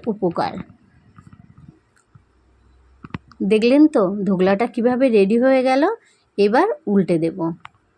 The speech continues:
দেখুন এখানে আমার এক পাশটা একটু বেশি আঁচ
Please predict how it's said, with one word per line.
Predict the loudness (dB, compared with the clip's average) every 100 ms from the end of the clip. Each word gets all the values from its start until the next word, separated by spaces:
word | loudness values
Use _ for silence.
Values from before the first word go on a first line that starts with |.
| _ -20 _ _ _
দেখুন | -4 -4 -4 -4
এখানে | -4 -2 2
আমার | 4 2
এক | -2 -6 -2
পাশটা | -4 -2 -2 -2 -4
একটু | -10 -10 _ -2
বেশি | 2 0 0 -2 -2 -4 _ _ _ -6
আঁচ | -2 -2